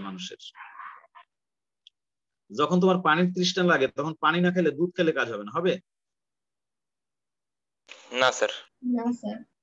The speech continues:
Speaker 1: আর যেগুলা নরকের কীট আছে, তাদের যখন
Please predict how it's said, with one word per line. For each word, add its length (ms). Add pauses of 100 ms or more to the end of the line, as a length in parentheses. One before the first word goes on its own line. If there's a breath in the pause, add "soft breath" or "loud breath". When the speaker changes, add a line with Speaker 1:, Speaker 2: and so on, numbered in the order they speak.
(1300)
Speaker 1:
আর 180 (120)
যেগুলা 400 (1600)
নরকের 460 (100)
কীট 200 (100)
আছে, 200 (1000)
তাদের 260
যখন 160